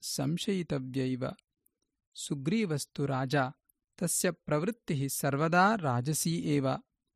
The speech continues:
यद्यपि विभीषणः सात्विकः, अथापि तं रावणानुजत्वेनैव खलु सर्वे जानन्ति। अतः तत्रत्यवानराः सर्वे अपि विभीषणं रावणस्य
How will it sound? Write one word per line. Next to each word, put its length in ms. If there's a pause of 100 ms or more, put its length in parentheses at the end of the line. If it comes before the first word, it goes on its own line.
(560)
यद्यपि 500
विभीषणः 800
सात्विकः, 1000 (840)
अथापि 560
तं 440 (380)
रावणानुजत्वेनैव 1700 (460)
खलु 240
सर्वे 440
जानन्ति। 600 (520)
अतः 500 (160)
तत्रत्यवानराः 1300 (160)
सर्वे 480
अपि 200
विभीषणं 720
रावणस्य 800